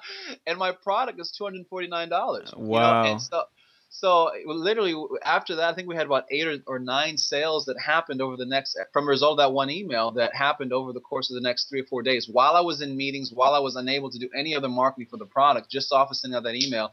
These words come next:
Speaker 1: And, you know, so we made about a thousand dollars the first couple of days, um, with the product. And, you know, from there, I was like, "Okay,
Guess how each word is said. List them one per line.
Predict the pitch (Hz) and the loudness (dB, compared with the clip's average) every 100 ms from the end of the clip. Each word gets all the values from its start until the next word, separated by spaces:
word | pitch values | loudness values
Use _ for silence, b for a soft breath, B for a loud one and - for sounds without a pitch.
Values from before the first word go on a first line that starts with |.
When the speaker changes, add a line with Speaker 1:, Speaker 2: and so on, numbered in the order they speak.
| B B B B - | B B B B 0
Speaker 1:
And, | 135 135 131 139 | 4 4 2 2
you | |
know, | 143 | 0
so | 151 | 2
we | 151 | 2
made | 165 | 2
about | 165 143 | 4 4
a | 135 | 6
thousand | 143 139 135 123 | 6 6 4 2
dollars | 123 127 120 | 4 4 0
the | 110 | -4
first | 127 - | -4 -2
couple | 123 123 113 | -4 -2 -2
of | |
days, | 113 120 113 110 B B _ 113 | 2 4 4 -2 B B _ -4
um, | 113 | -2
with | 117 | -4
the | - | -6
product. | - 135 135 104 - 117 | 2 6 6 4 -2 0
And, | 120 120 117 110 | 2 2 0 -6
you | 127 120 | -2 2
know, | 117 | 0
from | - 127 | 0 2
there, | 135 156 139 | 6 6 6
I | 117 | 4
was | 123 120 | 2 2
like, | |
"Okay, | 107 - 101 | 2 0 -4